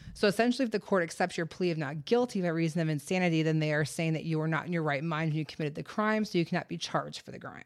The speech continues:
the crime. This is where things got a little hairy. Secondarily, a lot of people, again, like I just said, were pissed at the defense and at the, the prosecution. Both of their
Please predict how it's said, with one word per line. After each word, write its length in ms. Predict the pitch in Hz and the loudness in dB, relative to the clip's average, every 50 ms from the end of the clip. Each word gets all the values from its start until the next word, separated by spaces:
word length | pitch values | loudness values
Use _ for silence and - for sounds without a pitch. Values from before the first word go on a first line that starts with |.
| _ - | _ -12
the 80 | 185 | -10
crime. 400 | - - - 101 78 - - 170 - _ _ _ _ _ _ _ _ _ _ _ _ _ _ _ _ _ - | -8 -6 -6 -8 -8 -10 -12 -14 -16 _ _ _ _ _ _ _ _ _ _ _ _ _ _ _ _ _ -8
This 280 | 185 165 208 226 226 | -2 0 0 2 2
is 160 | 262 240 196 196 | 2 0 0 2
where 460 | 196 190 185 180 175 170 170 170 175 | 2 2 4 4 4 4 4 2 0
things 300 | - - 170 165 165 - | -2 -2 -2 -2 -2 -2
got 160 | - 156 156 | -2 -2 0
a 40 | 160 | 0
little 220 | 147 143 143 151 | -2 -2 -4 -4
hairy. 600 | 151 131 - 180 151 135 131 - - - - 175 _ _ _ | -6 -6 -4 -2 -2 -2 -2 -6 -8 -10 -12 -12 _ _ _
Secondarily, 1080 | - - - 175 - 185 180 160 190 208 226 233 233 208 180 170 160 156 156 160 - _ _ _ _ _ _ _ _ _ _ _ _ - | -10 -4 -4 -2 0 0 0 2 2 2 4 4 4 4 4 2 2 2 0 -2 -4 _ _ _ _ _ _ _ _ _ _ _ _ -4
a 80 | 185 | -2
lot 220 | 175 175 165 165 170 | 0 2 2 2 0
of 80 | 170 | -2
people, 480 | - - 190 175 - 180 170 165 165 - | -4 -4 -6 -4 -2 -2 -2 -2 -2 -4
again, 260 | 175 170 165 147 147 | -6 -6 -6 -6 -6
like 160 | 147 147 - | -8 -8 -8
I 100 | 151 139 143 | -8 -8 -8
just 180 | 139 143 - - | -8 -8 -6 -2
said, 220 | - 226 214 185 | 0 0 0 0
were 80 | 175 160 | -2 -8
pissed 420 | - - - 180 175 160 - - | -8 -8 -8 -6 -6 -6 -4 -6
at 140 | 170 160 - | -6 -6 -4
the 100 | 170 156 | -6 -8
defense 580 | 139 160 151 - 180 170 165 165 165 - - - | -8 -8 -8 -6 -4 -4 -4 -4 -6 -8 -10 -10
and 120 | - 160 | -6 -6
at 140 | 156 143 - | -6 -6 -6
the, 200 | 165 147 135 135 - _ _ - | -8 -8 -8 -10 -14 _ _ -20
the 80 | - 160 | -20 -12
prosecution. 920 | - - 151 - - - - - - 277 285 - - 143 120 123 139 165 _ _ - _ _ _ _ _ _ _ _ _ - | -6 -4 -4 -4 -6 -10 -10 -4 -2 -2 -2 -2 -2 -6 -6 -6 -10 -10 _ _ -20 _ _ _ _ _ _ _ _ _ -10
Both 340 | 170 160 185 202 240 - - | -4 -2 0 0 0 -2 -4
of 180 | 277 214 185 | -6 -6 -4
their 400 | 180 185 165 165 165 165 165 165 | -4 -4 -2 -2 -2 -4 -4 -6